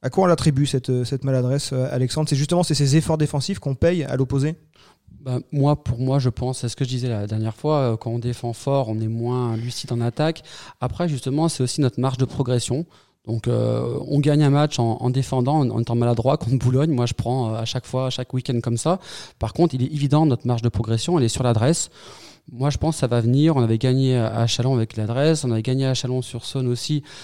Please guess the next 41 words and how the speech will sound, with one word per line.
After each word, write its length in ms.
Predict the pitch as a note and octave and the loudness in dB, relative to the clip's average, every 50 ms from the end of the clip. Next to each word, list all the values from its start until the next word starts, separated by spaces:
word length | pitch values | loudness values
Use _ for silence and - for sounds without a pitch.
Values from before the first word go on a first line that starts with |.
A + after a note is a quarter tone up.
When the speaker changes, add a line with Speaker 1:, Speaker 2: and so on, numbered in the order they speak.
| - - _ _ - | -20 -20 _ _ -8
Speaker 2:
en 120 | A2 A2+ | -2 0
match 200 | B2+ C3 B2+ - | 0 0 2 2
amical 340 | C3 C3+ C#3+ B2+ - D3+ C#3 | 4 4 4 4 4 2 2
avec 140 | A#2+ A#2 A#2+ | 2 2 0
de 60 | A#2+ | 0
l'adresse. 340 | A#2+ A2+ G#2+ A2 C3+ F3+ E3+ | 0 0 2 2 0 2 2
Je 60 | C3 | 2
me 40 | B2 | 0
souviens, 440 | - - A#2 A2 B2 C3+ E3 D#3+ C3 | 0 0 0 0 2 2 2 2 2
euh, 140 | A2+ A2 | 0 0
c'était 120 | G#2+ - - | -2 -4 -4
un 80 | A2 | -2
match 200 | A2 A2 A2 A2+ | -2 0 -2 -2
de 100 | A2 A2 | -2 -4
Pearson 400 | G#2+ - - A#2 - - C3 C3 B2 | -4 -4 -4 -4 -2 -2 -2 -2 0
qui 80 | - | 0
avait 80 | G#2+ G#2+ | -2 0
mis 120 | A2 A2 | 0 -2
plus 160 | - - A#2+ A#2 | -2 -2 -2 0
de 40 | |
vingt 140 | B2 A#2+ A#2+ | 0 0 0
points 200 | - - C#3 C3+ | 0 0 0 0
avec 140 | B2 A#2+ A#2+ | 0 0 0
de 80 | A#2 A#2 | 2 2
l'adresse. 380 | A2 G#2 A2 C3 F3+ F3+ - - - - - - - - - - _ - | 2 4 4 4 4 2 0 -4 -12 -18 -18 -18 -20 -20 -20 -20 _ -12
L'adresse, 380 | - A#2 B2 A#2 A#2 C#3+ D3+ - | -4 -2 0 2 2 2 2 2
ça 100 | - C3 | 2 2
va, 120 | B2+ C#3+ | 2 2
ça 200 | C#3 - C#3+ C3+ | 2 2 2 2
vient. 180 | B2 B2+ D3 D#3+ | 4 4 4 2
C'est 80 | D#3 - | 2 2
vrai 100 | C#3+ C#3 | -2 -2
que 40 | - | -2
depuis 80 | - | -4
le 60 | A#2+ A#2 | -4 -2
début 220 | B2+ C3 C3+ D3+ | -2 -2 -2 -4
de 40 | - | -4
saison, 180 | C#3 B2 D3 C#3 | 0 2 4 4
elle 40 | C3 | 6
nous 100 | B2+ B2 | 6 6
manque. 360 | B2+ C#3 F3 G3+ - - | 6 6 4 4 2 -2